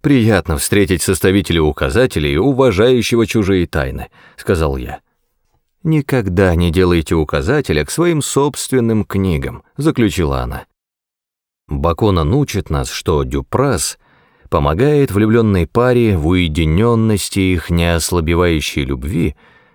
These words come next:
развить в себе внутреннее прозрение, подчас странное, но верное. Лишним доказательством этого был хитрый подход Минтонов к книжным указателям имен.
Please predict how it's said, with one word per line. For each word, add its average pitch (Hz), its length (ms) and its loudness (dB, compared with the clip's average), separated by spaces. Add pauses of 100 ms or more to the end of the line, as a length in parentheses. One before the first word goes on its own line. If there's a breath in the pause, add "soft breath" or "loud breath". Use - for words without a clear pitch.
(300 soft breath)
развить 82 520 0
в - 60 -8
себе 123 460 0
внутреннее 98 640 0
прозрение, 76 880 -2
подчас - 320 -2
странное, 110 840 0
но 110 160 -2
верное. 92 580 -4 (560)
Лишним 90 460 2
доказательством 76 800 -2
этого 64 240 -6
был 127 220 -2
хитрый 135 500 0
подход - 440 -2
Минтонов 135 720 -2
к - 60 -12
книжным 120 520 0
указателям 69 760 -2
имен. 62 420 -8